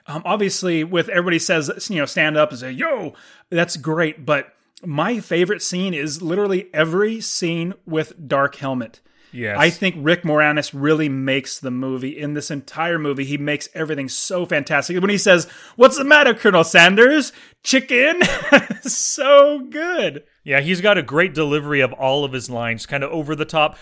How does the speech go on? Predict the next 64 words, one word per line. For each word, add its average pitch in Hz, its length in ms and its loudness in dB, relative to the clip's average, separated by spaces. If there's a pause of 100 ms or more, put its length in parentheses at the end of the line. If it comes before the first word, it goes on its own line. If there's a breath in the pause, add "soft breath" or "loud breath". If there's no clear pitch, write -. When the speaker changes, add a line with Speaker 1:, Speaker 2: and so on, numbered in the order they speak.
(120 loud breath)
Speaker 2:
Some 226 220 -2
of 226 80 0
them 202 160 0
are, 165 160 0 (100)
are 170 100 -2
nice 165 260 0
and 151 100 -6
low 147 140 0
key 156 240 -6
and 139 80 -6
just 135 160 -10
funny, 143 280 -4
but 143 140 -8
other 165 240 -2
ones 139 200 -6
like 131 180 -2
that, 147 100 -4
<laughs> 143 180 -10
use 180 160 -4 (240 loud breath)
the 160 100 0
way 185 140 2
he 190 140 0
puts 196 220 -2
that 151 200 0
emphasis 156 560 -4
on 139 140 -4
Colonel 143 400 -6
Sanders' 139 500 -6
chicken. 147 360 -8 (160 soft breath)
It's, 165 320 -2
he's, 160 340 -8 (200 soft breath)
he's 262 200 -4
a 214 60 -4
great 202 240 -2
comedic 185 340 -4
actor. 160 320 -6
It's - 120 -8
kind 214 160 -6
of 196 80 -10
a 160 40 -10
bummer 185 300 -4
he's 156 180 -12
not 156 240 -2
in 147 80 -4
more 139 160 -8
stuff, 208 380 -4
but 143 220 -4 (240 soft breath)
my 143 200 -2
guess 208 260 -4
is 160 120 -6
he 175 80 -6
just 160 260 -6 (140 soft breath)
wants 156 280 -6
to 151 60 -12
stay 151 280 -2
out 151 180 2
of 139 60 -4
the 135 60 -4
limelight 131 600 -4
and 120 280 -12
just 147 200 -8
not 131 380 -4
do 131 160 -8
that. 120 340 -6